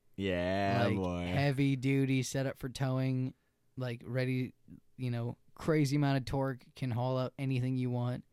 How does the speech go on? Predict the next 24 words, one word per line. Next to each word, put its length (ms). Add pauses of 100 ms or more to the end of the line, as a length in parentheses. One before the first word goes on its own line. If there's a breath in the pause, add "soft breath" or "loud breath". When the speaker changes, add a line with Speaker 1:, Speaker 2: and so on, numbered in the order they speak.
(320 soft breath)
Speaker 2:
and 140
then, 300
like, 280
a 80
fifteen 380
hundred 360
with, 260
like, 340 (1300 soft breath)
you 120
know, 140
that's 160
set 180
up 140
to 80
go 120
really 300
fast 500
or 80
something. 380 (3000)
Speaker 1:
Fuck 120
was 140
that? 240 (2000)
Drop 220
some? 260